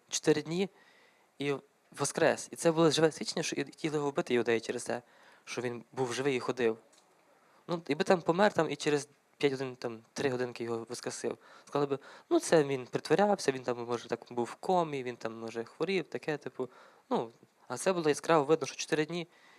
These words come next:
і він воскрес. І Бог не запізнюється. І Ісус прийшов, в нього був план.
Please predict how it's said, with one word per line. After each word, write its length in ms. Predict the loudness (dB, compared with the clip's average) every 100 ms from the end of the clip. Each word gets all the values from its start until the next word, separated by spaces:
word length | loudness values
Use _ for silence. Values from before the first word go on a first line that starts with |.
| _ _ _
і 300 | -2 -2 -4 -12 _ _ _ _ _ -6
він 120 | -2
воскрес. 460 | -2 -2 -2 -4 -8 _ -20 -20 _ _ _ _ _ -12
І 220 | -8 -8
Бог 360 | 4 4 4 -6 -4
не 120 | -2
запізнюється. 600 | -2 0 -2 -2 -8 -8 -8
І 60 |
Ісус 240 | -2 0 0
прийшов, 520 | 0 0 4 4 2 _ _ -20
в 180 | -14 -8
нього 160 | -6
був 160 | -4 -4
план. 380 | 0 0 0